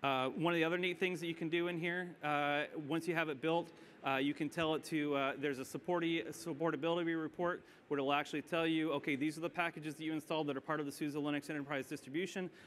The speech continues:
and are covered by your susa Linux support contract. These are the packages that you installed yourself. These are the ones you're gonna have to have some form of either self-support or some third-party support contract in order to, uh,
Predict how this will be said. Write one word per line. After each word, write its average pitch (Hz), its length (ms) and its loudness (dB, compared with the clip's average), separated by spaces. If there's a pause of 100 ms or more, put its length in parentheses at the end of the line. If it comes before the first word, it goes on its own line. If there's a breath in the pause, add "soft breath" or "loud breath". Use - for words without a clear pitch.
(120 loud breath)
and 127 80 -2
are 123 40 -2
covered 160 300 -2
by 147 120 2
your 139 120 2
susa 135 220 -4
Linux 143 240 0
support 156 340 0
contract. 165 460 -2 (260 loud breath)
These 147 200 4
are 156 40 -4
the 151 80 0
packages 160 380 0
that 143 100 -6
you 156 120 0
installed 147 360 2
yourself. 143 420 2
These 143 180 2
are - 20 -6
the 147 80 2
ones 143 200 2
you're 143 100 -2
gonna 147 120 0
have 151 140 0
to 151 80 -4
have 139 160 0
some 151 200 0
form 147 300 2
of 131 180 0 (280 loud breath)
either 135 180 2
self-support 147 800 0
or 131 260 2
some 139 300 -2 (140)
third-party 139 420 0
support 135 400 -4
contract 131 420 -4
in 139 80 -4
order 123 200 -2
to, 120 320 -4
uh, 120 80 -2